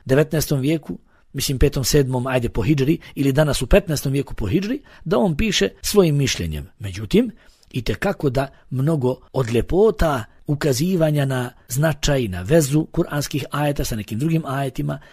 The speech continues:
kuranskih pasusa sa nekim drugim pasusima,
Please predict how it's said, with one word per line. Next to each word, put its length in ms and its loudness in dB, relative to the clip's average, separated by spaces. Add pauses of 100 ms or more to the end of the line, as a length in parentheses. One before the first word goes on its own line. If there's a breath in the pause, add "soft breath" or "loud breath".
(180 loud breath)
kuranskih 520 0
pasusa 440 0
sa 120 -4
nekim 240 -6
drugim 260 0
pasusima, 640 -2